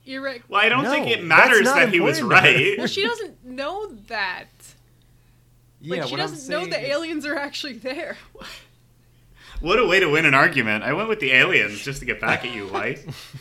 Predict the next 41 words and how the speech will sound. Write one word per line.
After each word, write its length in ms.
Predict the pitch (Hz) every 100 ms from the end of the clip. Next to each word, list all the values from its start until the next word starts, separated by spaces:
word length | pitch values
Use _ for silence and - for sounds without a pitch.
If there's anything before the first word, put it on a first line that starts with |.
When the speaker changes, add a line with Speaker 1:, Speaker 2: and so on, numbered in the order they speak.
| - - -
Speaker 2:
<laughs> 1400 | 277 269 254 349 - 370 - 370 - 392 - 440 - _
Speaker 3:
How 160 | - 196
long 380 | 220 220 247 185
do 100 | 196
you 160 | 190
think, 480 | 156 196 160 131 -
how 160 | - 175
long 220 | 196 196
do 60 | 180
you 60 |
think 160 | 160 151
it's 100 | -
going 160 | 151 131
to 80 |
be 100 | 117
before 320 | 113 107 127 113
that, 500 | 98 110 113 - 107
that 280 | 117 117 -
group 240 | 117 110
comes 300 | - 110 90
back? 240 | 120 98 90
Do 80 |
you 20 | 104
think 100 | 117
it's 100 | -
gonna 160 | 123
be 80 | 104
Speaker 4:
Yeah, 140 | 175 120
Speaker 3:
another, 260 | 104 107
Speaker 4:
fifty, 240 | 147 147 170
Speaker 2:
Yeah, 140 | 208
I 80 | 139
think, 160 | 247 -
like, 140 | -
Speaker 3:
what, 120 | 113 -
thirty 260 | 139 120
Speaker 4:
yeah, 80 | 113
Speaker 3:
years? 200 | 107 113
Speaker 2:
Yeah. 180 | 156 92
Speaker 1:
Yeah. 180 | 233 95
Speaker 4:
it's 300 | - - -